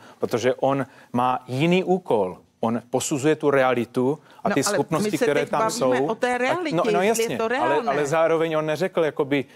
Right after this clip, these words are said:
Speaker 1: eh, jako do-, pojďme se domluvit s Ruskem, určitě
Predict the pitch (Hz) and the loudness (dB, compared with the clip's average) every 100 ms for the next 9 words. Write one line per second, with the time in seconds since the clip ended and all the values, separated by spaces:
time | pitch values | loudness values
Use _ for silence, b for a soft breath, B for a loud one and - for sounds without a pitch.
0 | B 127 123 120 139 135 123 147 123 - | B -2 0 -2 -8 -6 -2 -4 -6 -10
1 | 135 123 139 131 143 151 151 143 143 147 | -8 -2 -2 0 -2 -2 -2 0 0 2
2 | 147 139 131 139 - 151 139 135 123 - | 2 0 0 -2 -2 -2 -2 -2 -4 -6
3 | 131 143 | -2 -2